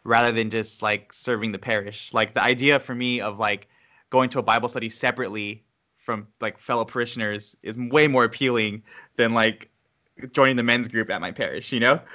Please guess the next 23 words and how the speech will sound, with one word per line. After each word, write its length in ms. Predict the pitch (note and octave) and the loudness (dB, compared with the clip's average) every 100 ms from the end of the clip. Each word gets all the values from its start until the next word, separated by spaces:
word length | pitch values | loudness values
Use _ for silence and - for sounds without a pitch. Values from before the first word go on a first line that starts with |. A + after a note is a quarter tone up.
| - - - | -16 -16 -10
Um, 240 | - A#2+ A#2+ | 0 0 2
so, 100 | C3 | 2
like, 140 | A#2+ | 4
why, 280 | B2+ C3+ C3 | 6 6 6
like, 200 | F#2+ G#2 | 2 0
why 160 | A#2+ A#2+ | 2 2
is 220 | A#2+ A2 | 0 -2
that? 260 | G2+ G#2 - | -2 -2 -4
And 380 | A2+ A2 G#2 A2 _ _ _ _ _ _ - | -6 -6 -8 -16 _ _ _ _ _ _ -14
I 100 | C3+ | -6
think 380 | F#3 G#3 G3+ - _ | -2 0 -2 -14 _
for, 300 | - - B2+ | -12 -8 -8
for 140 | - C3+ | -6 -4
me, 220 | D3+ D3 | 0 0
it, 80 | B2 | -2
it's 300 | A2 B2 - | -6 -8 -8
all 260 | - C#3 D3+ | 4 4 4
co-, 180 | C#3 | 0
comes 280 | B2 C#3 B2+ | -6 -6 -2
down 180 | B2 B2 | 0 0
to 100 | B2 | -2
comfort. 640 | - A#2 A#2 F3 F#3 - _ _ _ _ _ _ _ _ _ | -8 -8 -4 -2 -2 -6 _ _ _ _ _ _ _ _ _
And, 340 | B2 A#2+ A2+ | -2 -2 -2